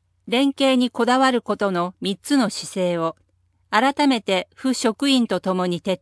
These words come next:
底し、府民の皆様とさらに強い信頼関係を築いてまいります。力を合わせて温かい京都を実現。京都には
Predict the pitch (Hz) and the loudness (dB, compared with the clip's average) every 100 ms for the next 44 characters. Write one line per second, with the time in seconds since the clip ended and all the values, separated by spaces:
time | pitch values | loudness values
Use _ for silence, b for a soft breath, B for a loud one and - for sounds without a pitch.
0 | - 196 196 - 185 - _ _ _ _ | -4 -4 -4 -4 -4 -4 _ _ _ _
1 | - 285 285 254 208 208 240 233 202 175 | 0 4 4 4 2 0 -2 -2 -4 -2
2 | 170 170 _ - - 285 285 220 - 214 | -4 -6 _ -8 0 2 4 0 -4 -2
3 | 233 214 - 214 226 233 233 - 233 214 | 0 0 -2 -2 -2 -2 -4 -2 -2 -2
4 | - 170 160 151 196 175 226 196 165 147 | -4 -4 -4 -4 -6 -2 -4 -2 -4 -4
5 | 147 147 139 143 - - _ _ _ _ | -4 -6 -8 -8 -12 -18 _ _ _ _
6 | _ _ _ _ _ _ _ _ _ _ | _ _ _ _ _ _ _ _ _ _
7 | _ _ _ _ _ _ - - 302 302 | _ _ _ _ _ _ -16 -2 2 4
8 | 302 240 185 190 220 - 175 160 151 - | 4 4 2 0 -2 -4 -6 -6 -8 -10
9 | _ _ - 208 269 277 294 294 269 - | _ _ -4 0 0 2 2 2 0 0
10 | 240 233 - 170 143 135 139 180 160 147 | -2 0 0 -2 -2 -6 -10 -6 -4 -6
11 | 127 - _ _ _ _ _ _ _ _ | -8 -12 _ _ _ _ _ _ _ _
12 | _ _ _ _ _ _ _ _ _ - | _ _ _ _ _ _ _ _ _ -2
13 | 320 311 247 208 185 170 180 | 0 2 2 0 0 -2 -2